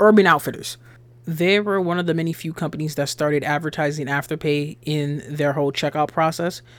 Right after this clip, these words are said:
So let's say you have a shirt from Urban Outfitters that's thirty dollars,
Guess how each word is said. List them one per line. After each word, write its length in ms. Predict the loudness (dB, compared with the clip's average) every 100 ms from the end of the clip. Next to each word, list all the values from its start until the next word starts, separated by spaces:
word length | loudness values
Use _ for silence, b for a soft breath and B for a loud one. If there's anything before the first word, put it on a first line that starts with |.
| b
So 180 | -12 -2
let's 180 | 0 2
say 120 | 0
you 160 | 0 2
have 180 | 0 0
a 60 |
shirt 480 | -2 0 0 0 -4
from 180 | -4 -2
Urban 180 | -2 -2
Outfitters 680 | -4 -2 -2 -2 -2 -4 -4
that's 340 | -4 -2 -4
thirty 440 | -4 0 0 0
dollars, 640 | -2 -4 -6 -10 -12 -12